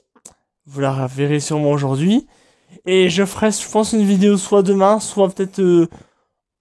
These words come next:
en fin de semaine ou en milieu de semaine, selon mes disponibilités. Pour l'instant, il faut que je prépare des threads d'horreur et puis on verra ce que je ferai jeudi.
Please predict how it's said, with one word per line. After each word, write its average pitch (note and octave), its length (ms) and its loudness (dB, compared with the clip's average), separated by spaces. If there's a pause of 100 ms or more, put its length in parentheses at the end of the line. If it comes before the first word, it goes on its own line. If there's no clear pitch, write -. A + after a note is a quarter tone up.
(140)
en F#3 120 0
fin G3 180 2
de F#3+ 40 -4
semaine G3+ 440 0
ou F3+ 100 0
en F3 100 4
milieu G#3+ 240 2
de G3+ 60 -10
semaine, G#3 460 0
selon G3+ 380 0
mes G3 120 2
disponibilités. F3+ 920 -2 (680)
Pour E3+ 120 0
l'instant, F3 220 0
il G3+ 80 0
faut - 140 -6
que E3 60 -2
je E3+ 80 0
prépare F3+ 400 -2
des E3 100 -4
threads E3+ 260 -6
d'horreur F3 300 2
et D#3 80 -4
puis - 120 -12
on D3+ 80 -6
verra D3+ 260 2
ce - 100 -12
que D#3+ 80 -10
je - 60 -18
ferai D3+ 260 -6
jeudi. D3 320 -4